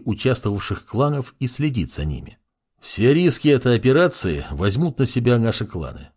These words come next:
продолжил морпех. «Очень скоро количество монстров в этих двух группах упадёт достаточно, чтобы жизни их командиров оказались в опасности.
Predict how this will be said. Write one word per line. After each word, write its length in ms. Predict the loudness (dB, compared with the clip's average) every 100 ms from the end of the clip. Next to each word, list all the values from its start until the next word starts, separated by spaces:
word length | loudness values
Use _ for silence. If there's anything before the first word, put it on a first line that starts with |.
| _
продолжил 520 | 0 0 2 -2 -4 -4
морпех. 640 | -2 -4 -6 -12 -14 -20 _ _ 0
«Очень 320 | 2 2 0
скоро 600 | 2 4 6 6 4 2
количество 520 | 0 0 -2 0 2
монстров 480 | 4 4 2 -4 -4
в 40 |
этих 220 | -2 -2 -2
двух 240 | 0 0
группах 480 | 2 2 2 -4 -4
упадёт 460 | -4 0 2 2 2
достаточно, 760 | 2 2 0 -2 -2 -12 -14 -20
чтобы 340 | -10 -6 0
жизни 440 | 2 4 4 2 -4
их 100 | -4
командиров 520 | -2 0 2 2 2
оказались 600 | 0 -2 -2 -2 -4 -6
в 100 | -4
опасности. 640 | -2 -2 -6 -10 -16 -18